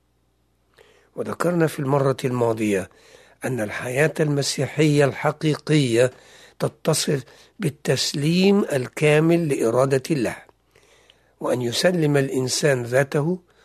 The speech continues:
وأمواله وأوقاته وصحته وكل شيء لإرادة الله، لأن إرادة الله هي صالحة ومرضية وكاملة، هي النافعة لنا.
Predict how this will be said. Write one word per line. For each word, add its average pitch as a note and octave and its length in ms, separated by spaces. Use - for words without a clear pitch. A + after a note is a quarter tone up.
وأمواله C#3 580
وأوقاته C#3 800
وصحته C3+ 880
وكل G3+ 400
شيء F#3 300
لإرادة C#3 600
الله، A2+ 360
لأن - 440
إرادة D3 460
الله C3 480
هي A2+ 200
صالحة A2+ 640
ومرضية A#2 880
وكاملة، C#3 720
هي B2+ 140
النافعة D3 560
لنا. A2 260